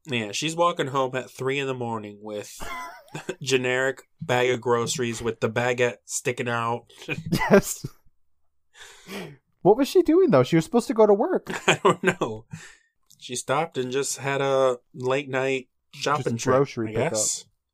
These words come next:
Speaker 2: One bag of groceries. That's all they needed.
Speaker 1: Mm-hmm.
Speaker 2: Back inside, Todd says he's gonna make a deal with Nazarek.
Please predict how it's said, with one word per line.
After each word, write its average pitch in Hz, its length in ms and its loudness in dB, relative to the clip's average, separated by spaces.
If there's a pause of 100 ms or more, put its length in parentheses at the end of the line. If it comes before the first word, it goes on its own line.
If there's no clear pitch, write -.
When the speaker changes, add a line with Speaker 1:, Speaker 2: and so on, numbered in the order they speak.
(140)
Speaker 2:
One 131 320 0
bag 143 240 6
of 120 100 -2
groceries. 110 540 -2
That's 110 160 -6
all 117 100 6
they 113 160 -4
needed. 101 340 -10 (680)
Speaker 1:
Mm-hmm. 120 400 -8 (320)
Speaker 2:
Back 147 260 2
inside, 139 380 2
Todd 131 240 2
says 139 160 -4
he's 123 100 -12
gonna 120 180 -4
make 110 180 -4
a 101 40 -6
deal 107 240 -4
with 98 140 -6
Nazarek. 87 540 -8